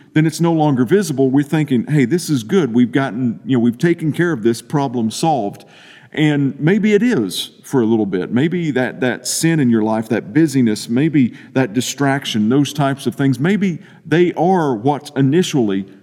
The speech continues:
causing that. And so you remove that, and maybe for a little bit, things like, "Man, I, I, I've always wanted to spend more time in God's Word, and, and now that I've removed this busyness and this craziness from my life,"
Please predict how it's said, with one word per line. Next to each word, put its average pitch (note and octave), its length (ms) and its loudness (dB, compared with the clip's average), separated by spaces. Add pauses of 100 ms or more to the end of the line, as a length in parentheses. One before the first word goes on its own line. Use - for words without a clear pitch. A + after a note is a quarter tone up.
(100)
causing B2 420 2
that. A#2+ 180 2
And A#2 140 0
so - 160 2
you D3+ 200 2
remove D#3 500 4
that, D3 240 0
and D#3 140 -4
maybe G3+ 280 -2
for F3+ 200 0
a D#3 80 0
little A3 340 2
bit, B2+ 360 -4 (460)
things F3+ 460 0
like, A#2+ 280 -4
"Man, E3+ 180 2
I, D3 360 0
I, - 180 -2
I've C#3 80 0
always A3 300 2
wanted F#3+ 260 2
to D3 80 0
spend D#3 280 -2
more D3 180 0
time D3+ 320 -2
in C3+ 100 0
God's C#3 300 -2
Word, E3+ 260 2
and, B2 180 0 (220)
and B2 200 2
now F#3 200 2
that D#3 140 0
I've D#3 180 0
removed C#3+ 480 2
this C#3+ 280 -2
busyness B2 760 0
and A2 120 0
this A2 140 -6
craziness D#3 520 2
from B2+ 160 -4
my A#2 120 0
life," C#3 400 -2